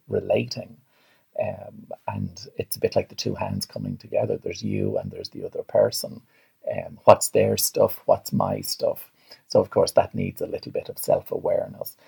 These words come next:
But we start with the acknowledging, with acknowledging the fact that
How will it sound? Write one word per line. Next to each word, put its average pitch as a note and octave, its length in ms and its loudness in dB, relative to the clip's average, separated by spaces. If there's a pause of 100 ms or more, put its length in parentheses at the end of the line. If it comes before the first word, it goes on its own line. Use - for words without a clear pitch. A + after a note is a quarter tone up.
(220)
But - 240 4
we G2 220 -2
start G2+ 480 4 (100)
with G2+ 160 -2 (140)
the F#2 180 -8
acknowledging, G2 880 -2 (120)
with G2 160 2
acknowledging G2 580 -2
the - 80 -10
fact - 480 -4
that - 180 0